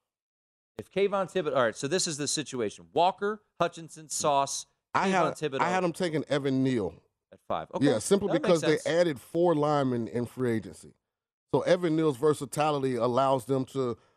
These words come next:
Speaker 2: whoever pans out between Jamil Douglas, Mark Glowinski, John Feliciano,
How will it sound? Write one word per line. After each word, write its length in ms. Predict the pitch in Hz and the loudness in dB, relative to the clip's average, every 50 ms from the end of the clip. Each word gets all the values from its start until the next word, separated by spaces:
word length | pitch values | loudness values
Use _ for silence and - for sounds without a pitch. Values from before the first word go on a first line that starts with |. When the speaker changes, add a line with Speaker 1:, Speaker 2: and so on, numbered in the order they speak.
| _ _ | _ _
Speaker 2:
whoever 320 | 156 165 185 190 165 170 151 | 4 4 4 4 2 0 -2
pans 440 | - - 180 180 175 165 151 127 | 0 0 2 4 4 4 4 4
out 260 | 147 147 147 147 143 - | 4 4 4 2 2 -2
between 280 | 120 - - 156 147 131 | -4 -4 -2 -2 0 0
Jamil 340 | 139 139 139 147 151 143 | 0 0 2 2 2 2
Douglas, 560 | 113 147 143 139 117 123 135 139 135 135 - 131 | 2 2 2 2 2 0 0 0 0 0 0 0
Mark 320 | 127 139 143 - - - | 0 2 2 0 -2 -6
Glowinski, 1120 | - 131 123 123 120 107 - _ - 135 143 143 - - - - 131 135 131 131 131 127 117 | -2 2 2 2 2 -2 -8 _ -2 0 0 0 -2 -6 -12 -10 -6 -4 -4 -4 -4 -6 -4
John 240 | - 139 139 135 127 | 0 0 2 2 2
Feliciano, 720 | - 151 139 135 - - 131 131 127 127 127 123 120 110 | 0 0 -2 -2 -2 -2 -2 0 0 2 2 0 0 -2